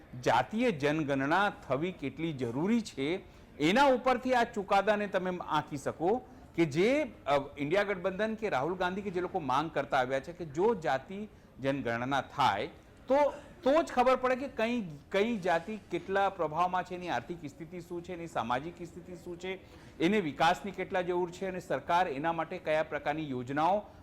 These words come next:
બનાવે જેથી વેલફેર, અ, સ્ટેટ તરીકે અથવા વેલ-, વેલફેર સ્કી-, સ્કીમોથી એ તમામ જાતિઓને તમે ઉપર લાવી શકો. થાય છે generally કેવી અત્યારે રીતે જે વ્યવસ્થાઓ છે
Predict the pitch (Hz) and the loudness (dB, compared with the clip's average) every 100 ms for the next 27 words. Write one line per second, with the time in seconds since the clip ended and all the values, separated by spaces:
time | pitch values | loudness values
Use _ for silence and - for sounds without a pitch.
0 | - 131 151 208 247 185 180 - 220 151 | -2 2 4 6 4 2 -2 -2 -2 2
1 | 147 139 202 208 202 - 151 143 135 - | 0 0 0 0 -2 0 2 2 0 -4
2 | 175 170 180 175 196 196 143 143 131 139 | -4 -2 -4 -4 -4 -2 -2 -2 0 -2
3 | 135 180 160 - 139 135 - 170 160 165 | -2 -6 -8 -10 -16 -16 -10 -6 -4 -4
4 | - 220 247 - - - 160 160 160 226 | -4 -8 -8 -14 -14 -8 0 4 4 4
5 | 254 190 139 139 135 185 220 220 165 185 | 2 -2 0 0 0 -4 -4 -4 -4 -4
6 | 135 - 170 170 165 160 113 107 92 - | -4 -2 0 2 2 0 -6 -8 -12 -16
7 | - - - - 165 240 294 311 262 254 | -20 -20 -18 0 4 4 4 0 0 2
8 | 247 233 214 190 180 139 143 139 131 127 | 0 0 0 2 0 0 0 0 -2 -6
9 | 147 147 170 135 120 - 123 113 - 175 | -4 0 2 0 -4 -2 -2 -2 -4 -6